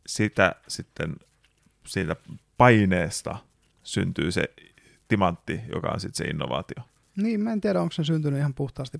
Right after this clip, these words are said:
Speaker 2: paineen allakaan. Että aika paljon niinku musta keksinnöistä, mitä on tullut ennen kuin edes oli painetta oikeastaan keksiä keksintöjä, niin tuli ihan
Speaker 1: No, no joo, ei, ei, ei oo siis, mut siis siinä on toisaalta
Speaker 2: Mm.
Speaker 1: se, tossa,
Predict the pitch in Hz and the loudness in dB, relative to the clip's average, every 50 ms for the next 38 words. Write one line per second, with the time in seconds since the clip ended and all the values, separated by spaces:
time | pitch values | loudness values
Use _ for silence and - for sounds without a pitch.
0 | _ - 143 127 123 120 120 113 - - - 147 - _ - - - 147 110 - | _ -8 -8 -6 -6 -6 -6 -8 -10 -12 -14 -16 -18 _ -12 -10 -10 -10 -12 -14
1 | _ _ _ _ _ _ _ _ _ _ _ _ _ _ _ _ _ _ _ _ | _ _ _ _ _ _ _ _ _ _ _ _ _ _ _ _ _ _ _ _
2 | _ _ _ _ _ _ 175 151 165 165 165 151 143 147 143 139 139 139 139 135 | _ _ _ _ _ _ -2 2 2 2 2 2 0 0 0 0 0 -2 -2 -4
3 | 139 - - - - - _ _ - - _ _ - - - - _ _ _ _ | -6 -8 -8 -16 -20 -20 _ _ -20 -20 _ _ -20 -20 -20 -20 _ _ _ _
4 | _ - - - - 175 165 147 - - 175 165 160 - 165 156 147 143 - - | _ -20 -20 -12 -2 -2 -2 -2 2 2 2 2 2 0 0 0 0 -2 -2 0
5 | 156 147 147 139 - 151 143 143 139 139 151 147 143 139 - - _ _ _ - | 0 0 0 2 2 2 2 2 2 2 0 2 2 0 -4 -6 _ _ _ -4
6 | 160 165 160 156 147 143 _ - 139 135 - _ 170 - _ 160 160 151 147 139 | -2 0 0 0 0 -2 _ -6 -6 -6 -6 _ -12 -18 _ -6 -2 -2 0 -2
7 | 135 160 156 156 156 151 143 143 - - - 135 131 131 131 - _ - 151 139 | -2 -2 -2 0 2 2 0 -2 -4 -6 -6 -6 -4 -6 -8 -12 _ -6 -6 -6
8 | 135 - - 127 _ - 139 143 139 139 135 - - 151 151 - - - - - | -4 -6 -8 -8 _ -6 -6 -4 -4 -6 -8 -6 -6 -8 -8 -6 -8 -10 -10 -8
9 | - 143 - - - - 135 139 - - 147 - - - - 127 131 - - - | -8 -8 -8 -6 -6 -6 -6 -8 -8 -6 -6 -6 -4 -4 -4 -4 -4 -6 -8 -10
10 | - - - 95 123 127 139 135 - - 151 175 175 170 160 147 143 135 135 135 | -12 -16 -16 -8 -2 0 0 0 0 2 4 6 8 8 10 10 10 10 10 8
11 | 127 - - - 64 69 80 110 143 151 139 - - 131 147 151 131 - - 135 | 6 2 -2 -4 -2 0 2 4 4 4 2 2 2 4 4 4 4 2 2 4
12 | 147 147 143 135 - - - 127 117 - - - _ - 131 131 117 - 135 120 | 6 6 4 4 2 2 2 2 2 2 0 -4 _ -2 -2 -2 2 2 2 2
13 | - - - - 135 131 135 143 139 - 135 123 120 110 123 139 131 120 - - | 0 -4 -2 0 2 4 4 4 4 4 4 4 4 4 2 2 -2 -2 -4 -4
14 | - - _ _ - 120 117 - 117 90 - | -10 -12 _ _ 0 0 2 2 0 0 0